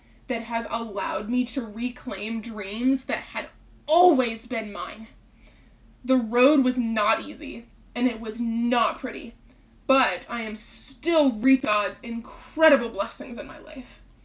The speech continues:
I am sure some of you might be wondering, "Well, doesn't Nicholas live in Florida still, too?"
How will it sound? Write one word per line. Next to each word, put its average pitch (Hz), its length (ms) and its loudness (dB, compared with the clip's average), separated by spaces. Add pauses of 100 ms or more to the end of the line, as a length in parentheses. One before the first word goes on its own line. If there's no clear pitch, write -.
(800)
I 262 100 4
am 285 120 2
sure 320 360 -2
some 285 180 0
of 269 120 2
you 262 100 4
might 233 160 0
be 247 100 -2
wondering, 233 680 -4
"Well, 233 520 0 (220)
doesn't 233 340 -2
Nicholas 277 440 4
live 254 180 2
in 262 100 4
Florida 247 360 -4
still, 277 320 -2
too?" 320 440 0